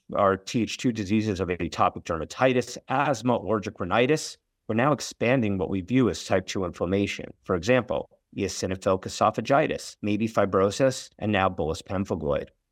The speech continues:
Autoreactive T cell responses to these antigens are crucial for stimulating the B cells to produce these pathogenic autoantibodies. After the autoantibodies bind to the B P antigens, there is a subsequent cascade, including complement activation,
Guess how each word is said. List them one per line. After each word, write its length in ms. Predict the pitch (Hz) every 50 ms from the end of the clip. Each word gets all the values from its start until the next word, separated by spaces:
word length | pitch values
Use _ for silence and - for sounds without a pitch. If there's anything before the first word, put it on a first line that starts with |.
| _ _ _ _ _ _ _ _ _ -
Autoreactive 720 | - 139 175 196 220 202 156 139 135 127 131 127 - 139 110
T 160 | 110 - 127
cell 200 | 117 - - 117
responses 920 | 104 107 - - - - 110 110 117 127 - - 98 92 92 92 - - - -
to 200 | - - 175 190
these 220 | 180 220 160 -
antigens 800 | - - 92 87 82 - 87 78 85 78 76 82 90 - - - -
are 80 | 113 127
crucial 480 | - - - 165 196 208 202 - 156 117
for 160 | - - 117
stimulating 640 | - - - 156 143 151 151 139 127 117 113 110 104
the 40 |
B 220 | 98 95 131 135 151
cells 400 | - - - 87 85 82 - -
to 140 | - - 107
produce 420 | - 110 98 92 117 117 104 -
these 160 | - 92 82
pathogenic 720 | - - - 101 82 - - 90 - 95 82 80 82 80 -
autoantibodies. 1120 | - - 71 76 78 - - 87 95 101 101 - - - - - - - - - - - _ _ _
After 340 | - 135 156 180 180 - 220
the 120 | 180 165
autoantibodies 840 | 143 123 120 117 113 113 113 110 107 - 98 107 101 98 95 92 -
bind 360 | - - 117 143 180 208 190
to 100 | - 147
the 240 | 120 98 101 95 95 - _ -
B 140 | - 101 98
P 200 | - - 110 92
antigens, 720 | - 107 120 127 123 - 104 - 87 82 80 80 - -
there 120 | - 107
is 140 | 107 104 107
a 60 | 107
subsequent 560 | - - - 165 151 - - 135 139 123 98
cascade, 720 | - - - 101 90 - - - 165 147 110 90 82 - - _ -
including 380 | - 110 - - 120 104 98
complement 480 | - - 104 95 95 - 104 95 90 87
activation, 800 | 87 95 90 - - 90 82 101 131 143 - - 151 147 139 139